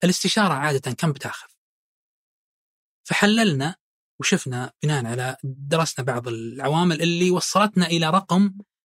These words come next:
يعني نوعًا ما توقعنا أنه هو المناسب، اللي هو أنه أنت يا المحامي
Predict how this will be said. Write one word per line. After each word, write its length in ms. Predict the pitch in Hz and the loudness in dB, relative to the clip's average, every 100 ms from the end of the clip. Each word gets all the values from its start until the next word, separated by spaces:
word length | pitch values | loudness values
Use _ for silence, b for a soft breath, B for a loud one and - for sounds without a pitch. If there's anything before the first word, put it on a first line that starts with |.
| _ _ _ _ - | _ _ _ _ -2
يعني 280 | 185 160 185 | 0 2 4
نوعًا 300 | 202 156 156 | 4 4 2
ما 380 | 170 190 185 - | 2 2 0 -2
توقعنا 340 | - - 165 | -2 0 2
أنه 140 | 156 143 | 2 0
هو 200 | 135 160 | 0 0
المناسب، 460 | 131 120 120 - 175 | 0 -2 -6 -6 -4
اللي 140 | 180 160 | 0 0
هو 120 | 175 | 0
أنه 240 | 180 175 - _ _ | 2 2 -2 _ _
أنت 200 | 202 196 | 0 2
يا 40 | 156 | 0
المحامي 540 | 139 - 135 120 123 | -4 -4 -6 -6 -10